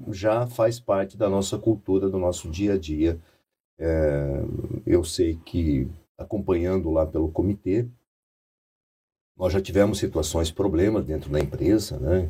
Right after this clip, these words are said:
que culminou, inclusive, com desligamento de colaborador. Claro que não vem ao caso aqui citar, né, exemplos dessa natureza, mas já aconteceu,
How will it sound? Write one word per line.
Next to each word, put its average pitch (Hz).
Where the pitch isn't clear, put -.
que -
culminou, 80
inclusive, 92
com 101
desligamento 92
de 69
colaborador. 78
Claro 76
que 85
não 76
vem 78
ao 71
caso 71
aqui 95
citar, 87
né, 73
exemplos 80
dessa 92
natureza, 85
mas 85
já 92
aconteceu, 120